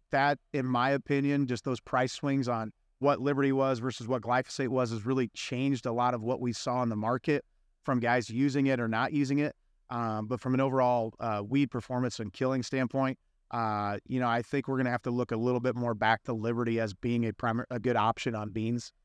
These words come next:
um, just to really get back to, uh, contact kill control, uh, and managing some of these bigger weed species. Um, you know, I think the biggest thing that I'm also seeing is, and again, you know,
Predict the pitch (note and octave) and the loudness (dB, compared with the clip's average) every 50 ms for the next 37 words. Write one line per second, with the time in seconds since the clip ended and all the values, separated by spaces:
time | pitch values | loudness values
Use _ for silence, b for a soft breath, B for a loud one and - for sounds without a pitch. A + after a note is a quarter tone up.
0 | _ _ _ _ - A#2 A2+ A2+ A2 G#2+ G#2 G#2+ G#2+ G2+ C3 C3+ B2+ - - B2 | _ _ _ _ -8 -4 -2 -2 0 0 0 -2 -2 -2 0 0 0 0 0 0
1 | B2 C3 B2+ B2 A2+ B2 A#2 - A#2+ A#2+ A#2 - - - B2 A2+ G#2+ G#2+ A2 G#2+ | 2 2 2 2 2 0 0 2 2 2 2 0 0 -2 0 0 0 2 2 2
2 | G#2 G#2+ A2 A2 G#2+ F#2 - - A#2+ A#2 - - A#2+ - - - B2 A2 - - | 2 0 -2 -4 -6 -4 -2 0 0 0 0 0 -2 -2 -2 -2 -2 -2 -2 -6
3 | G#2 - - A#2+ A2+ A2+ A2+ - _ _ _ _ _ _ - B2+ A#2+ A#2 - A#2+ | -8 -6 -4 -4 -4 -4 -4 -8 _ _ _ _ _ _ -6 -4 -4 -2 -2 -2
4 | A#2+ A#2 A2 G#2+ A2 A2 A2+ A2+ A2+ A2 A2+ A2+ A2 - B2 A#2 A2 A2 G#2+ G2+ | -2 -2 -2 0 0 0 0 0 0 0 0 0 0 0 0 0 2 0 0 0
5 | G2 A2+ A2+ G#2 A2+ G#2 A2 A2+ G#2+ - - A2 G#2 G2 - A2 G2+ - - - | 0 -2 0 0 0 0 0 0 -2 -2 -2 -2 -2 0 0 0 -2 -2 -4 -10
6 | - - - - - - - - - - - B2 A2 A2 G#2+ G#2 G2+ G2+ G#2 F#2+ | -20 -20 -20 -20 -20 -20 -20 -20 -14 -6 -2 0 0 2 2 0 0 -2 -4 -6
7 | - - _ _ _ _ F#3+ F3 D#3 D3+ D3 D3 - F#3 F3 - - D3+ B2 A2+ | -10 -16 _ _ _ _ 2 4 4 4 4 4 2 0 -2 0 -2 -4 -2 0
8 | C3 C#3 D3 D#3 C3+ - - D3 C#3 B2+ A#2+ - - - B2 B2 A#2+ A#2 B2 C#3 | 2 4 4 2 2 0 0 0 0 0 0 -2 -2 -2 -2 0 0 0 0 0
9 | C3+ - D#3 C3+ - - C#3+ C#3 C#3 C3+ C3 B2 A2 G2+ - - - C3+ B2+ B2+ | -2 -2 -4 -4 -4 -2 -2 0 0 2 0 0 -2 -4 -8 -8 -6 -2 -2 -2
10 | A#2+ B2 C#3 C#3 C#3 C#3 C3+ B2+ _ _ _ _ _ _ _ _ - B2+ B2 A#2 | 2 2 4 4 4 4 0 -2 _ _ _ _ _ _ _ _ -4 -2 0 0
11 | A2+ A2 | 0 -2